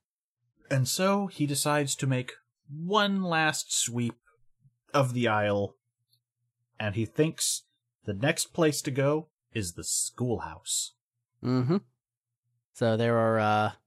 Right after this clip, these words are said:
Speaker 2: some boys tied up f-, to a pole. They're doing a maypole dance,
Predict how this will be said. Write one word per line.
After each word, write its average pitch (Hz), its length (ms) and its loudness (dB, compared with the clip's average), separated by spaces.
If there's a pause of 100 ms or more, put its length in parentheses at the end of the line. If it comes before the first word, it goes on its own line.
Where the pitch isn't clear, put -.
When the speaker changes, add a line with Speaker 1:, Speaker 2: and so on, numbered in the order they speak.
(140)
Speaker 2:
some 120 200 -6
boys 143 360 4
tied 135 240 2
up 135 160 0 (260)
f-, - 200 -18 (260)
to 135 360 6
a 120 40 6
pole. 151 480 4
They're 131 180 2
doing 131 520 2
a 120 100 -2
maypole 117 460 0
dance, 113 640 -2